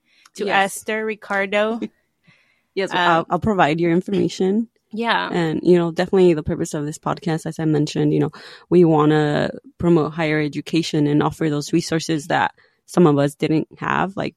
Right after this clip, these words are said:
Speaker 2: you know, in the process of high school through college.
Speaker 1: Oh, yeah.
Speaker 2: Um, you know, we wanna be able to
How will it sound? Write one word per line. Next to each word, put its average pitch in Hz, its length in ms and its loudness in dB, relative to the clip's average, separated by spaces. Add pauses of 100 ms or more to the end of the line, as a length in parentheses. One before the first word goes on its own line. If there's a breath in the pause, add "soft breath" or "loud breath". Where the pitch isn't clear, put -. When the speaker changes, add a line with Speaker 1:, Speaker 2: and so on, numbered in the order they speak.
(100)
Speaker 2:
you 165 80 2
know, 147 160 2
in 147 140 4
the 135 80 0
process 151 400 -6
of 156 100 -10
high 151 200 -6
school - 340 -10
through 151 180 -4
college. - 380 0
Speaker 1:
Oh, 202 80 6
yeah. 190 260 -4 (320 loud breath)
Speaker 2:
Um, 147 360 0 (500)
you 180 100 4
know, 165 140 2
we 165 80 2
wanna 180 160 6
be 175 80 2
able 156 140 0
to 160 80 -8